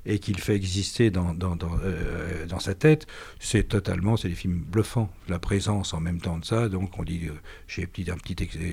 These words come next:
un petit extrait dans lequel, euh, Sandrine Kiberlin dit, euh, Johnny lui demande, « Vous avez rêvé ? » mais qui est toute l'histoire du film, d'un voyage en Amérique, qui est un voyage fantasmatique. Et donc ça, c'est, alors, effectivement, ce film n'a pas marché. Johnny est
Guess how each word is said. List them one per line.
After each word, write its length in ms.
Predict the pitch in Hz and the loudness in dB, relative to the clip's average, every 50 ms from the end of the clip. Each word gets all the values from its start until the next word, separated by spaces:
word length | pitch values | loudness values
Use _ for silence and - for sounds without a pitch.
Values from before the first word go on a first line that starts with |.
| 78 76 | -4 -6
un 40 | 78 | -8
petit 200 | 82 - 85 85 - - 80 73 76 | -8 -8 -10 -8 -8 -8 -8 -6 -4
extrait 420 | 85 - - - - - 107 104 92 | -4 -4 -6 -6 -2 0 0 2 2
dans 80 | 85 | 0
lequel, 420 | 78 76 80 - - 95 92 85 78 | -2 -4 -4 -2 0 0 0 2 0
euh, 100 | 76 76 - - - - - - - | -2 -4 -6 -10 -14 -16 -16 -12 -6
Sandrine 420 | - - 92 92 92 98 98 95 | -2 0 2 2 4 4 4 2
Kiberlin 500 | - - 98 85 95 95 98 104 104 101 | 2 0 0 2 2 4 4 4 4 4
dit, 280 | 87 85 90 92 90 82 | 4 2 2 2 2 2
euh, 720 | 78 78 80 78 78 76 76 76 78 78 76 76 76 78 85 | 0 0 -2 -2 -2 -4 -4 -4 -6 -6 -6 -8 -8 -6 -2
Johnny 240 | 87 90 92 98 90 | 0 2 2 2 2
lui 120 | 82 82 | 0 2
demande, « 200 | 80 85 87 85 | 2 2 2 2
Vous 160 | 82 92 87 95 | -2 -2 -2 -2
avez 180 | 87 90 90 | 0 0 0
rêvé ? » 360 | 85 92 95 92 123 135 135 - - - - - - | 0 0 2 4 4 4 4 0 -6 -20 -16 -12 -10
mais 80 | 87 - | -8 -4
qui 80 | - | -4
est 40 | 90 | -4
toute 180 | - - - - | -4 -4 -4 -2
l'histoire 180 | 101 - - 90 90 | -2 0 0 0 0
du 100 | 95 95 | 0 -2
film, 320 | - - 113 104 90 82 | -2 0 0 0 0 -2
d'un 140 | 78 76 80 | -4 -4 -4
voyage 340 | 78 98 98 90 92 95 - | -2 0 0 2 2 0 0
en 100 | 85 80 | 0 0
Amérique, 400 | 85 85 85 85 101 117 113 - | 0 0 0 2 2 2 2 0
qui 60 | 90 | -2
est 80 | 82 82 | -4 -4
un 80 | 76 | -4
voyage 300 | 76 82 90 101 101 - | -2 0 0 0 0 0
fantasmatique. 680 | - - - - 90 - - 98 95 - 104 104 - - | -2 -4 -2 -2 -2 0 2 0 2 2 0 -2 -2 -2
Et 60 | 73 | 0
donc 220 | 76 82 90 90 | 2 2 2 2
ça, 120 | - - 92 | 2 2 0
c'est, 220 | - - 87 80 - - - - - - - - | 2 2 0 -2 -4 -6 -16 -16 -16 -16 -10 -4
alors, 200 | - 80 76 - - - - - - | -2 -2 -2 -2 -4 -10 -14 -10 -6
effectivement, 580 | - - - 98 90 - - 95 101 101 98 - | -2 0 0 0 0 0 0 2 2 2 2 2
ce 140 | - - | 2 2
film 260 | 92 - - 98 90 90 | 2 2 2 2 -2 -2
n'a 100 | 80 78 | -4 -4
pas 140 | - 85 | -4 -4
marché. 300 | 82 82 80 - - 101 85 | -4 -2 -2 0 0 0 0
Johnny 460 | 85 82 87 95 101 92 90 87 85 | 0 -2 0 0 0 0 0 -2 -2
est 120 | 78 - | -4 -6